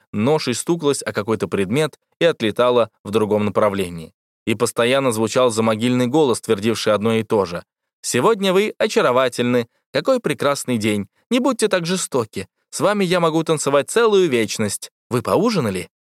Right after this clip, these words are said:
Гейбла искали всюду, где, предположительно, он мог находиться. Сначала обыскали все комнаты у Вензела,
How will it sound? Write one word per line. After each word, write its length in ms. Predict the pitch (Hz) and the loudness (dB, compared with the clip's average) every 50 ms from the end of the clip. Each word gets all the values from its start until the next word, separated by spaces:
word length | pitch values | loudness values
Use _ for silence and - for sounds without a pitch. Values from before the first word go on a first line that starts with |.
| _ _ _ _ _ _ _ 107 | _ _ _ _ _ _ _ -2
Гейбла 400 | 117 175 185 170 160 156 147 135 | 0 0 2 2 2 0 0 0
искали 340 | - - - 123 120 117 | 0 -2 -2 0 0 0
всюду, 540 | 110 - - - - 113 98 87 85 85 - _ _ _ - | -2 -4 -6 -6 -4 -4 -4 -4 -6 -10 -12 _ _ _ -6
где, 160 | 98 107 104 | -4 -2 -2
предположительно, 760 | - 98 92 - 104 98 101 104 147 160 - 139 131 127 127 | -2 -4 -6 -4 0 0 0 2 0 -2 -2 -2 0 0 0
он 180 | - - 113 104 | 0 -2 -2 0
мог 260 | 98 101 107 98 - | 0 0 0 0 -2
находиться. 640 | 104 101 95 - 101 95 92 85 - - - - - _ _ _ - - - - | -4 -4 -2 -2 -2 -2 -4 -6 -10 -12 -14 -16 -18 _ _ _ -20 -20 -20 -12
Сначала 480 | - - 120 123 - 202 202 185 180 170 | -6 -4 -2 -2 0 0 2 2 2 2
обыскали 440 | 147 131 104 - - 151 139 127 | 2 0 0 0 2 2 2 2
все 180 | 113 - - 95 | 0 -2 -4 -2
комнаты 580 | - - 151 156 156 151 135 - 139 135 127 - _ _ _ _ - | 0 2 2 2 2 0 0 0 0 0 0 -2 _ _ _ _ -4
у 140 | - 101 104 | -2 -2 0
Вензела, 580 | 95 107 113 101 92 - - 85 82 82 - | 2 2 2 0 0 -2 -6 -8 -10 -10 -12